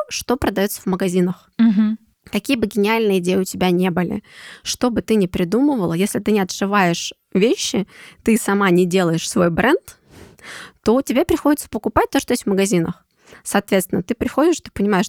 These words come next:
Speaker 1: ну вот, условно, у тебя нет никакого цвета, кроме бежевого тренча. Я очень часто сталкиваюсь с ситуацией, что в магазине либо черный, либо бежевый, либо белый.
Speaker 2: Ну, еще щас такой вот оливковый типа есть.
Speaker 1: Ну, а,
Speaker 2: Некоторые же
Speaker 1: оливковый.
Speaker 2: добавляют им, да.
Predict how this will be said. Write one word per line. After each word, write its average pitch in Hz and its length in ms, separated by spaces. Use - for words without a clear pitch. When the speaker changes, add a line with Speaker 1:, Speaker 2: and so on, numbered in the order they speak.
Speaker 1:
ну 190 80
вот, 180 260
условно, 180 420
у - 40
тебя 233 220
нет 240 180
никакого 247 520
цвета, - 340
кроме 247 300
бежевого 226 480
тренча. 180 380
Я 247 40
очень 254 180
часто 247 220
сталкиваюсь 214 540
с - 60
ситуацией, 240 580
что 180 800
в - 40
магазине 208 460
либо 180 280
черный, 339 580
либо 185 300
бежевый, 254 500
либо 190 280
белый. 180 480
Speaker 2:
Ну, 220 120
еще 226 380
щас 208 260
такой 208 240
вот 190 180
оливковый 185 440
типа 175 260
есть. 170 360
Speaker 1:
Ну, 247 100
а, - 60
Speaker 2:
Некоторые 214 420
же 180 60
Speaker 1:
оливковый. 180 140
Speaker 2:
добавляют 170 320
им, 180 120
да. 180 140